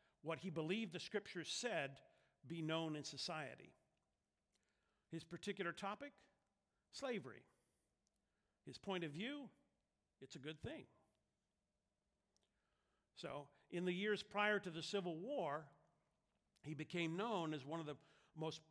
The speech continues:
one of the more prominent scripturally based defenders of slavery. Now, was that because Morse was an evil man? No, I don't think so.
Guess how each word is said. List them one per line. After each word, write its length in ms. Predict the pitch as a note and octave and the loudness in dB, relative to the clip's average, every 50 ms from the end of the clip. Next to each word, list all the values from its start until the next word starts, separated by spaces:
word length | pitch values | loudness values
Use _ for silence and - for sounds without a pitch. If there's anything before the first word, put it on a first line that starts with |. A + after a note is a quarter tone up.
| - - | -12 -6
one 160 | - D#3+ F3+ F3+ | 0 2 2 4
of 60 | D#3+ | 4
the 60 | D#3+ | 2
more 200 | D#3 D3+ D#3 D3+ | 2 2 2 2
prominent 680 | C#3 D#3 - - B3+ D4 C#4+ G#3 D#3+ C3+ C#3 - - - - _ _ _ _ _ _ _ _ _ _ | 2 0 -2 0 2 2 2 2 2 0 -2 -6 -8 -10 -20 _ _ _ _ _ _ _ _ _ _
scripturally 640 | - - - - A#3+ C4 B3+ - - - A#3 G#3+ G#3 | -16 -14 -6 -2 -2 -2 -2 -4 -4 -2 0 2 2
based 540 | G3+ D#3+ F#3 A#3 G3+ E3 D#3 D3+ - - - - - - _ _ _ _ _ - | 2 2 2 0 0 0 -2 -2 -2 -4 -4 -6 -10 -20 _ _ _ _ _ -10
defenders 720 | D#3 C#3+ - G#3+ A3+ A#3+ G3+ E3 A#2 A#2 A2 A#2+ C#3 - - - - - _ _ _ _ _ _ _ _ _ _ _ - | -8 -6 -4 -2 0 2 2 0 0 -2 -6 -8 -8 -10 -12 -14 -16 -20 _ _ _ _ _ _ _ _ _ _ _ -8
of 100 | D#3+ - | -6 -4
slavery. 640 | - - G#3 A#3+ B3 G#3 D3 A#2 G#2 G2 G2 F#2 - _ _ _ _ _ _ _ _ _ _ _ _ _ _ _ _ _ _ _ _ _ _ _ _ _ _ _ _ _ _ _ _ _ _ - | -4 -2 -2 0 0 0 -2 -2 -6 -14 -14 -18 -20 _ _ _ _ _ _ _ _ _ _ _ _ _ _ _ _ _ _ _ _ _ _ _ _ _ _ _ _ _ _ _ _ _ _ -4
Now, 200 | - E3+ C#3 C3 - D#3 | -2 0 0 -2 -2 -2
was 240 | D#3 D#3 D3 B2 | -2 0 0 0
that 200 | C3+ D#3+ F3 E3+ | 2 0 0 0
because 680 | - E3+ E3 - F3+ F3+ E3 E3 D3+ - - - - - _ _ _ _ - | 0 -4 -2 0 2 2 4 2 2 0 -4 -6 -8 -10 _ _ _ _ -6
Morse 400 | F3+ D#3+ E3 F3 E3+ D#3 - - | -2 2 4 4 4 2 0 -4
was 140 | D#3+ D3 - | -4 -4 -4
an 100 | D#3 D3+ - | -4 -6 -6
evil 320 | D#3+ D#3+ F#3 G#3 G#3+ B3+ B3+ | -4 -4 -2 0 0 2 2
man? 440 | A#3+ B3 B3+ C4+ C#4+ D#4+ F4 D#4 - - _ _ _ _ _ _ _ _ _ _ _ _ _ _ _ _ _ _ _ - | 0 -2 -4 -6 -6 -6 -8 -8 -10 -14 _ _ _ _ _ _ _ _ _ _ _ _ _ _ _ _ _ _ _ -8
No, 140 | - E3+ D#3 | -6 -4 -2
I 80 | E3+ F#3+ | -2 -2
don't 160 | C#3+ - - | -2 -4 -6
think 180 | - A#3 D4 - | -6 -6 -6 -4
so. 260 | - - C3 C#3+ A#3 | -4 -6 -6 -6 -8